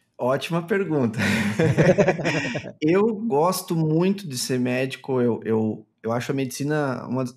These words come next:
Speaker 1: das profissões mais bonitas que existe. A gente conseguir ajudar, salvar uma vida e descobrir um, uma alteração rápido e conseguir dar um tratamento pra pessoa é uma das coisas mais gratificantes que existe, esse re-, esse relacionamento.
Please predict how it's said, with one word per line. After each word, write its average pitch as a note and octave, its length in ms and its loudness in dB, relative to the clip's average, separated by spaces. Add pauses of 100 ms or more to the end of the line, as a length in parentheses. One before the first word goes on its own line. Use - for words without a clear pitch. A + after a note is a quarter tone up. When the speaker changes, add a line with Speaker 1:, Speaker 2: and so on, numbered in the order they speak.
(120)
Speaker 1:
das B2 200 -4
profissões C3+ 460 -4
mais B2+ 260 -2
bonitas D3 340 -4
que C3 120 -6
existe. C3 580 -4 (400)
A A#2 60 -4
gente B2+ 220 -2
conseguir C3+ 460 -4
ajudar, C3+ 600 -2 (220)
salvar B2+ 340 -2
uma D3 180 -2
vida C#3 300 -2
e B2 120 -2
descobrir C3 360 -4
um, D3+ 240 0 (240)
uma C3+ 100 0
alteração C3+ 540 0
rápido C3 480 -2
e B2+ 60 -2
conseguir C3+ 500 -6 (140)
dar B2+ 160 0
um D3+ 80 -2
tratamento C#3 480 -4
pra C#3+ 80 -4
pessoa C#3 420 -2
é C#3 60 2
uma C#3+ 120 -2
das C3+ 100 -6
coisas C3+ 220 -4
mais C3+ 220 -2
gratificantes D#3 760 -2
que - 120 -8
existe, B2+ 540 -2
esse A#2+ 180 -12
re-, A#2+ 240 -6
esse - 200 -10
relacionamento. B2+ 800 -2